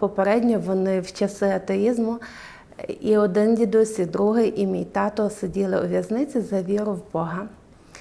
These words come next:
І, е, я не один раз роздумувала про те, що вони зберегли свою вірність, незважаючи ні на що.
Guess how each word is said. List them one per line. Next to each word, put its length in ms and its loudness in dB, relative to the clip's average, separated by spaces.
І, 280 -2
е, 360 0
я 220 -2
не 160 2
один 300 2
раз 220 0
роздумувала 680 -2
про 220 -6
те, 340 0
що 500 -4
вони 400 0
зберегли 640 -2
свою 360 -4
вірність, 500 0
незважаючи 680 0
ні 160 2
на 140 0
що. 380 -6